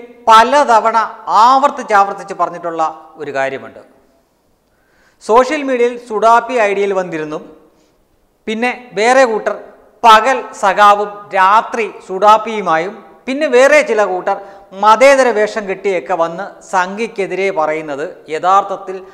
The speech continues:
അവർ ലക്ഷ്യം വെക്കുന്നത് സംഘിയെയല്ല, ഹിന്ദുവിനെയാണ് എന്ന് സംഘികൾ പലതവണ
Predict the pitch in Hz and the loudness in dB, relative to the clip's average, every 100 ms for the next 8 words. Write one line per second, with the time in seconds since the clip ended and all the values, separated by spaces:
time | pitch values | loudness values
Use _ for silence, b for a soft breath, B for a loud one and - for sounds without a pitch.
0 | B 160 175 185 156 B - 156 175 190 | B -2 0 0 -2 B -14 -6 -4 -4
1 | - 294 226 190 185 170 170 175 - _ | -2 -4 -2 -6 -8 -10 -10 -12 -16 _
2 | _ 185 170 202 226 208 160 151 160 - | _ -2 -2 -2 0 2 0 0 -2 -4
3 | - - - 202 214 240 226 185 165 180 | -16 -20 -8 -6 0 0 2 0 -2 -4
4 | 180 170 180 196 - - _ _ _ _ | -8 -10 -10 -12 -14 -20 _ _ _ _
5 | _ - 214 226 247 240 254 254 - 233 | _ 4 4 4 -4 0 2 0 0 6
6 | 220 240 262 254 233 226 233 | 6 6 2 4 4 4 4